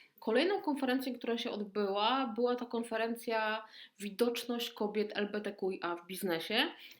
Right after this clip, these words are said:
I tu, jak słyszycie, również dwie przesłanki, czyli mówimy o kobietach i kobietach L B T Q I A. E, to, co istotne, to w jaki sposób, e, osoby spotykają się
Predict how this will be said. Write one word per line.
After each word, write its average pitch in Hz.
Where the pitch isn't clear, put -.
I 285
tu, 349
jak 349
słyszycie, 302
również 269
dwie 226
przesłanki, 226
czyli 220
mówimy 254
o 226
kobietach 233
i 294
kobietach 220
L 240
B 220
T 214
Q 202
I 190
A. 160
E, 185
to, 269
co 262
istotne, 269
to 233
w 202
jaki 269
sposób, 220
e, 202
osoby 226
spotykają 220
się 180